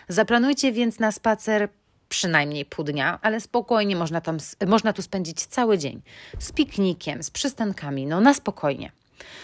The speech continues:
Wrócę tu pewnie jeszcze w tym roku. Widziałam Garten der Welt wiosną i myślę, że to wspaniały czas, więc nie zwlekajcie z wizytą.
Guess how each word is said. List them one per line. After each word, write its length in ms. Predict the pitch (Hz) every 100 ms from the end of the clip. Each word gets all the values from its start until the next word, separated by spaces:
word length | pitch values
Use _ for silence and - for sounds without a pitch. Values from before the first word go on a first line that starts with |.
| - - 196
Wrócę 480 | 247 311 - 302 277
tu 120 | -
pewnie 340 | 262 269 247 247
jeszcze 280 | 233 - 220
w 80 |
tym 180 | - 196
roku. 440 | 151 135 - 143 196 202
Widziałam 480 | 165 175 196 208 208
Garten 380 | 190 196 202 196
der 180 | 185 165
Welt 480 | 175 170 165 - - -
wiosną 600 | 151 147 - 160 196 226 -
i 120 | 202
myślę, 380 | 202 196 202 196
że 100 | 180
to 100 | 170
wspaniały 520 | - - 185 247 151
czas, 400 | - 143 190 -
więc 380 | 160 175 165 -
nie 160 | 156 160
zwlekajcie 500 | 214 254 180 - 196
z 80 |
wizytą. 480 | 196 208 160 - -